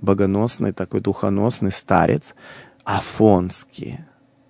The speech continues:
Потому что они не понимают, что из две тысячи жителей Афона далеко не все духоносные. Как всегда, на Афоне, я там жил, могу говорить.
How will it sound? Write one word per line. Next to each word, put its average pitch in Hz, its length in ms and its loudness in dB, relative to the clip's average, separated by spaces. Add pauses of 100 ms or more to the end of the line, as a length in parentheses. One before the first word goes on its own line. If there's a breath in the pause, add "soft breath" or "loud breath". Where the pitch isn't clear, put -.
(240 soft breath)
Потому 104 220 -2
что - 140 -2
они 113 120 6
не 113 80 4
понимают, 117 420 4
что - 260 -6 (200 loud breath)
из 104 120 -2
две 110 120 4
тысячи - 480 -2 (200 loud breath)
жителей 107 520 0
Афона 160 480 4 (260 loud breath)
далеко 110 300 6
не 117 120 8
все 127 200 4
духоносные. 120 840 4 (600 soft breath)
Как 107 160 2
всегда, 107 460 4
на 139 120 8
Афоне, 117 380 4
я 98 100 4
там 95 220 -2
жил, 107 220 0
могу 90 280 0
говорить. 95 480 -2